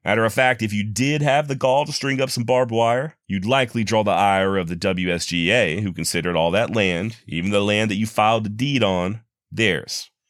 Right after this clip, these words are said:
Now, with this Maverick Bill passed, the act of mavericking was illegal. The cattle barons dug in and continued the practice of labeling anybody who opposed them as rustlers,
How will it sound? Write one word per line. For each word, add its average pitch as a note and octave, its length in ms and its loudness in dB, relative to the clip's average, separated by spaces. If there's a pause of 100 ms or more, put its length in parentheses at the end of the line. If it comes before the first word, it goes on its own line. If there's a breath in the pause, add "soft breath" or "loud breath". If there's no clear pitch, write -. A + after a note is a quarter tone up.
(240)
Now, G#2 200 2
with G#2+ 120 0
this G2 180 2
Maverick C3 540 0
Bill F#2 200 0
passed, F#2 460 0
the - 100 -2
act F#2+ 280 0
of A#2+ 80 -2
mavericking A2 840 0
was F#2+ 380 0
illegal. G2 800 -2 (340)
The - 80 -8
cattle G2+ 300 2
barons G2+ 420 0
dug G2 320 0
in G#2 240 0
and G#2+ 80 -4
continued B2+ 480 -2
the F#2+ 60 -6
practice G2+ 440 0
of F#2+ 120 -4
labeling F#2+ 340 0
anybody G2 500 2
who F#2+ 120 0
opposed F#2+ 500 -2
them F2+ 380 -4
as F2 160 -6
rustlers, F2+ 640 -2